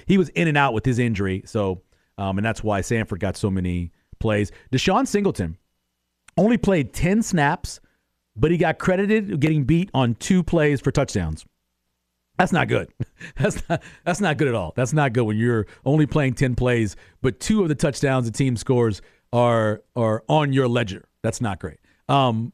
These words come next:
but overall, um, the defense played banged up. We talked about it. When one of your best players overall doesn't play at all in Nick Heinrich,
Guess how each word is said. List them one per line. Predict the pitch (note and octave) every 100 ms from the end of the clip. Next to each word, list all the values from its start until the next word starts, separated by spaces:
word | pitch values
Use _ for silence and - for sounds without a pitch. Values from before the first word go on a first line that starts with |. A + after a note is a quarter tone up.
| _ _ -
but | B2+ F#3+
overall, | G3 E3 E3+ D3 A#2+ A#2+ _
um, | C3 B2 A#2+ A2+ G#2+ G#2 A#2 _ _ -
the | C#3
defense | C3 F#3 F#3 -
played | E3+ F3
banged | D#3+ E3+ E3
up. | F3+ - -
We | G#2+ B2
talked | C#3 D#3+
about | F#2+ E2
it. | D2 _ _ _ _ _ -
When | B2+ B2+ B2 B2+ - _
one | A2+ D3
of | D#3
your | D3+
best | C3+ C#3+
players | D#3+ D3 D3 C#3+
overall | C#3 B2 C3 C#3+ D3+ D#3 _ _ _ _ _ _ _ _ _ _ -
doesn't | C#3 C#3
play | D#3 C3+
at | A#2
all | C3 D3
in | B2
Nick | B2+ A#2
Heinrich, | B2 C#3 D3 -